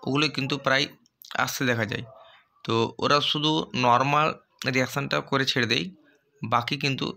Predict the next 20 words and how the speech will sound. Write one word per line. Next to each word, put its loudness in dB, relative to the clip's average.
রিয়াকশনগুলো 0
করে 0
না। -8
ওই -2
জন্য 0
যে 2
রিয়াকশনটা 0
তোমরা -2
আলোচনা 2
করবে 2
বা 0
পড়াশোনা 2
করবে, 0
সেটা 0
যাতে -2
না 0
সম্পূর্ণ 0
যাতে -2
তোমরা, 0
আহ, -2